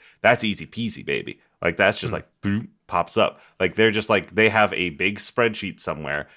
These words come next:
Speaker 1: And every time a word is chosen, it gets sliced through. And then eventually, after they cut through, like, maybe, like, six, two years worth of words, six hundred words, and the entire dictionary, they put 'em back in. Or
Speaker 2: I mean, you're
Speaker 1: maybe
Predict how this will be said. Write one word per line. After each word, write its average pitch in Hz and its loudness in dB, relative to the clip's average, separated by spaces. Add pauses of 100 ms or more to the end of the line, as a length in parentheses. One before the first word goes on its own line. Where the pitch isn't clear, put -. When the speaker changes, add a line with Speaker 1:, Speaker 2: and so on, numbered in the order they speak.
Speaker 1:
And 92 0
every 92 2
time 107 4
a 107 2
word 101 4
is 90 -4
chosen, 95 0
it 80 -4
gets - -6
sliced - -2
through. 92 -2 (300)
And 92 2
then 98 2
eventually, 76 0 (140)
after 90 -2
they 92 2
cut - -2
through, 101 -4
like, 85 -2 (840)
maybe, 95 2
like, 80 -6
six, - -2
two 156 2
years 135 2
worth 117 0
of 85 -6
words, 101 0
six - -4
hundred 92 0
words, 98 -2
and 90 -8
the 92 0
entire 117 2
dictionary, 78 -6 (520)
they 87 4
put - -2
'em 82 -4
back 76 -2
in. - -10 (1700)
Or 185 8
Speaker 2:
I 143 6
mean, 208 -2
you're 143 -2
Speaker 1:
maybe 165 8